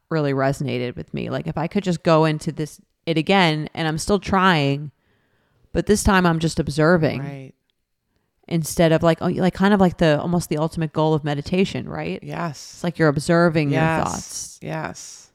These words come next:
Speaker 1: You're not, like, overtaken by them.
Speaker 2: Right. 'Cause when you attach every, and this is what ends up making most people anxious and or depressed, is, like, you take the information that's in front of you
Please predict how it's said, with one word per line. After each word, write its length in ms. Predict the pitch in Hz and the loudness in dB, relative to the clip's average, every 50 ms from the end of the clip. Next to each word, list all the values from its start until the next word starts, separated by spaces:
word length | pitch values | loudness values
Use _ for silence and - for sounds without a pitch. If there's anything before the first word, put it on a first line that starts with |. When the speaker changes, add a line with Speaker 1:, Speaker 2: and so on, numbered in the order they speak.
| _ _ | _ _
Speaker 1:
You're 120 | - 165 | -4 -2
not, 260 | 160 156 156 151 139 87 | 0 2 2 2 2 0
like, 160 | 151 160 - - | 0 -2 0 2
overtaken 840 | - 185 165 156 165 160 - - - 180 175 160 - 156 143 131 127 | 4 4 4 4 2 0 0 -2 -4 -4 -4 -4 -4 -6 -6 -4 -4
by 220 | 127 120 - - - - | -6 -6 -6 -8 -10 -10
them. 100 | - - | -10 -8
Speaker 2:
Right. 380 | 156 160 160 160 160 - - - - _ | -6 -6 -4 -6 -6 -8 -12 -18 -20 _
'Cause 200 | - 160 156 135 | -14 -14 -14 -6
when 180 | - 175 180 175 | -4 -4 -2 -2
you 100 | 175 170 | -2 -2
attach 640 | 170 170 - - - - 202 214 214 208 - - - - | -4 -6 -8 -14 -10 -6 -4 -4 -4 -4 -8 -16 -18 -10
every, 720 | - 165 180 175 156 156 165 175 175 180 175 175 170 165 - _ _ _ _ _ _ _ _ | -6 -6 -6 -6 -8 -8 -6 -4 -4 -4 -6 -6 -10 -12 -16 _ _ _ _ _ _ _ _
and 160 | - 160 180 | -10 -6 -6
this 180 | 208 214 - | -6 -6 -6
is 160 | - 196 165 - | -8 -10 -8 -4
what 300 | 160 160 - - _ _ _ _ | -4 -4 -4 -6 _ _ _ _
ends 260 | _ 143 156 165 147 170 | _ -12 -10 -8 -6 -6
up 100 | 160 - | -6 -6
making 420 | 151 151 156 151 - 147 147 147 | -6 -8 -8 -8 -10 -10 -10 -8
most 300 | 147 156 165 160 - _ | -8 -8 -10 -10 -14 _
people 500 | - - 160 151 - - 143 135 127 127 - _ | -14 -14 -14 -12 -8 -8 -6 -6 -6 -8 -10 _
anxious 500 | 143 165 175 170 - - 165 151 - - | -6 -6 -6 -6 -6 -6 -6 -6 -6 -8
and 340 | - - 156 175 185 180 - | -6 -4 -2 -2 -2 -2 -2
or 180 | 165 160 165 160 | -2 -2 -2 -4
depressed, 540 | 147 143 - - - 190 214 220 190 - - | -4 -8 -12 -8 -4 -2 -2 -2 -2 -4 -8
is, 120 | 143 143 | -10 -8
like, 200 | - 151 147 - | -8 -10 -10 -10
you 80 | 151 151 | -14 -16
take 320 | 143 - - 190 180 - | -16 -12 -12 -12 -12 -10
the 140 | _ 185 180 | _ -6 -6
information 640 | 180 175 165 - 170 156 160 165 165 165 - 165 156 | -6 -6 -6 -6 -6 -4 -4 -4 -4 -4 -6 -8 -6
that's 220 | 151 151 143 - | -6 -8 -8 -10
in 80 | 143 135 | -16 -16
front 280 | - - 147 147 151 160 | -10 -6 -6 -4 -4 -2
of 80 | 156 | -2
you 300 | 180 196 202 202 196 180 | 0 0 0 0 -2 -4